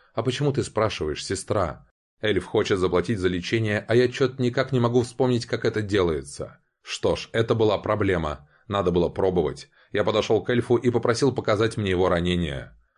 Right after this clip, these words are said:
«Оно находится в несколько нескромном месте», вдруг слегка покраснев, признался парень. «Чужакам вроде меня не позволено оголяться в человеческих городах и особенно в людных местах.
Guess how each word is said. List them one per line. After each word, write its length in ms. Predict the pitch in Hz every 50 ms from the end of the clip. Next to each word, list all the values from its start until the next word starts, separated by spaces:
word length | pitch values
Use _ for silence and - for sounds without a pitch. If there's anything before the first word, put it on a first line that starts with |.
| _ _ _
«Оно 220 | - 123 147 165 151
находится 560 | 147 127 143 151 151 143 131 117 120 123 117
в 80 | 104
несколько 480 | 113 127 123 123 - 113 107 - - 110
нескромном 560 | 110 107 101 - - 113 113 113 104 107 110
месте», 600 | 110 113 110 98 82 - - - 73 64 - - _ _ _ _ _
вдруг 320 | - 80 85 92 95 87 -
слегка 340 | - 90 85 - - 98 87
покраснев, 580 | - 90 85 87 90 85 - 107 104 95 -
признался 520 | - 101 90 80 87 85 76 - - 82 71
парень. 500 | - 98 90 87 85 73 65 65 - _ _ _
«Чужакам 500 | - 147 143 170 156 139 175 165 156 127
вроде 260 | 131 139 131 110 113
меня 220 | 117 120 127 127 127
не 120 | 113 98
позволено 520 | 92 110 107 95 117 135 127 113 104 98
оголяться 480 | 95 90 90 90 107 113 110 - - 92
в 40 | -
человеческих 600 | - 98 92 98 113 110 - 98 87 - 95 85
городах 540 | 85 90 87 87 87 90 123 127 113 120 -
и 80 | - 117
особенно 460 | 110 104 - 143 127 123 120 113 101
в 60 | 98
людных 360 | 104 107 101 95 92 87 -
местах. 580 | 90 90 87 - - - 98 85 - - -